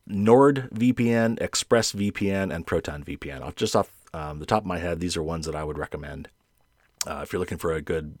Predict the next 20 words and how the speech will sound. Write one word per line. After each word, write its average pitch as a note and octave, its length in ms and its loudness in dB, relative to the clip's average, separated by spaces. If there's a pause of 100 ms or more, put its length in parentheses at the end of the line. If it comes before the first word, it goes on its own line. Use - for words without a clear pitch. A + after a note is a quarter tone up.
uh, - 260 -12
V F2+ 180 -12
P - 140 -10
N D#2 120 -10
service. D2 360 -6 (440)
They G#2 100 6
work A2 200 8
not A#2 140 6
only A2+ 200 6
on F#2+ 60 0
computers, F#2+ 340 -2
they F2 100 0
work F2 220 0
on E2+ 100 0
your, D#2 280 -8
uh, D#2+ 320 -8
mobile E2+ 240 -2
devices D#2+ 380 -4
as D#2 140 -10
well. G2+ 320 2